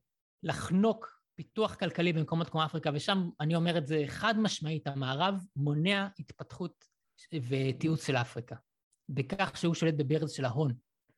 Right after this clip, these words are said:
וזה מה שאנחנו עושים, וזורקים להם את הבדיחה הזאת של הפאנלים, "לכו תשימו על עצמכם פאנלים", כאילו אתה יכול לטייס מדינה עם פאנלים סולאריים,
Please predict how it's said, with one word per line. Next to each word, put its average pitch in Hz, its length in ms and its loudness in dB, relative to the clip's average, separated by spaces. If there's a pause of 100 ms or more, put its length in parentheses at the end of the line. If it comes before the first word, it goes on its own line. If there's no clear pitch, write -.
(300)
וזה 131 240 2
מה 202 100 4
שאנחנו 175 320 0
עושים, 156 400 0 (380)
וזורקים 147 560 2
להם 220 240 4
את - 160 -4
הבדיחה 143 600 -2
הזאת 190 220 -2
של 156 100 -4
הפאנלים, 165 500 0
"לכו 175 220 -4 (160)
תשימו 196 320 0
על 180 80 2
עצמכם 147 340 -6
פאנלים", 175 480 2 (260)
כאילו 226 180 0
אתה 226 100 -2
יכול 220 180 2
לטייס 196 360 0
מדינה 165 300 0
עם 160 120 -2
פאנלים 160 340 -4
סולאריים, 143 420 -2